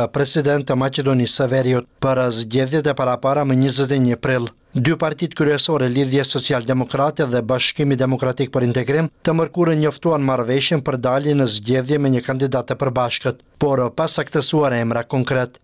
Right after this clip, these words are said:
Megjithatë, në opinion, tani më disa ditë si kandidat më serioz për të nominuar për kreun e shtetit, përfliten emrat e ministrit të punëve të jashtme, Nikola Dimitrov, ministre së mbrojtjes, Radmila Sheqerinska, ministrit të punëve të brendshme, Oliver Spasovski,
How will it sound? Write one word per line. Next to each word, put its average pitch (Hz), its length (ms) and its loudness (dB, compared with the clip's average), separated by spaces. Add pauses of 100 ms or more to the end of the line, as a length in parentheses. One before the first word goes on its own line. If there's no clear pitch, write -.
(120)
Megjithatë, 139 560 0
në 127 140 2
opinion, 147 420 0
tani 151 160 2
më 139 160 2
disa 147 320 -2
ditë 131 240 -4
si 131 160 -2
kandidat 135 480 0
më 135 160 0
serioz 143 400 0
për 135 240 -2
të 135 140 2 (100)
nominuar 135 560 2
për 123 220 -4
kreun 127 320 2
e - 20 0
shtetit, 139 480 -2 (160)
përfliten 160 640 0
emrat 160 320 0
e 151 80 2
ministrit 147 560 0
të 147 80 -2
punëve 143 400 0
të 147 140 2
jashtme, 151 340 0
Nikola 123 400 0
Dimitrov, 131 560 0 (160)
ministre 147 640 2
së 131 160 0
mbrojtjes, 135 480 0
Radmila 127 400 0
Sheqerinska, 131 800 -2 (240)
ministrit 151 480 0
të 131 160 -2
punëve 135 320 2
të 123 160 -2
brendshme, 143 400 0
Oliver 123 320 0
Spasovski, 143 840 -2